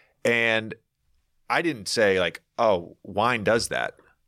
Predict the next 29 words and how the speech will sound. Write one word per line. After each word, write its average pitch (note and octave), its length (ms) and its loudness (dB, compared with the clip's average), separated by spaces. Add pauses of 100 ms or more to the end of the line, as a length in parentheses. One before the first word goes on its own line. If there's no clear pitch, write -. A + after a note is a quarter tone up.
(240)
I A2 140 0
realized G#2 920 0
a G2+ 80 -2
year, G#2 760 0
a F#2 40 -4
year G2+ 200 -2
and G2 80 0
a F#2+ 40 -2
half F#2 220 -4
into F2+ 320 -8
it, F2 160 -10 (500)
"Oh, C3 120 0
wine A#2 380 -2
does A#2+ 240 2
that." A1+ 320 -8
You G2 100 -4
know, F#2+ 60 0
this A#2+ 140 0
was G#2+ 100 -2
seventeen, A2 460 -2
I G2 80 -2
sold G#2 220 -2
my F#2+ 80 -4
collection. F#2 400 -4
So F2 100 -6
eighteen, G#2 340 -2
I F#2+ 60 -2
start F#2 220 -4
collecting. F2+ 420 -8